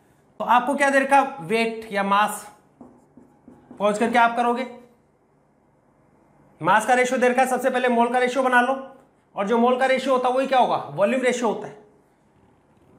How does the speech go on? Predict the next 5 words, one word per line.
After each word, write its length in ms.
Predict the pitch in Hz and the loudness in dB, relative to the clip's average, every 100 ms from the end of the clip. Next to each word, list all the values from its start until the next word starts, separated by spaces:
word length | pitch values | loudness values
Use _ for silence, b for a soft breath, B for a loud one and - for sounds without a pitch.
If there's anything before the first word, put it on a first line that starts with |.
| _ _ _ _ _ _ _ _ _ _ _ _ _ _ _ _ _ _ _ _ _ - - - _ | _ _ _ _ _ _ _ _ _ _ _ _ _ _ _ _ _ _ _ _ _ -20 -20 -20 _
तो 100 | 202 190 | -4 0
mass 260 | 185 214 233 | 2 2 4
of 460 | 262 277 - - 202 | 2 0 -8 -10 -4
एन 200 | 214 - | -4 -4
टू, 100 | 196 | -6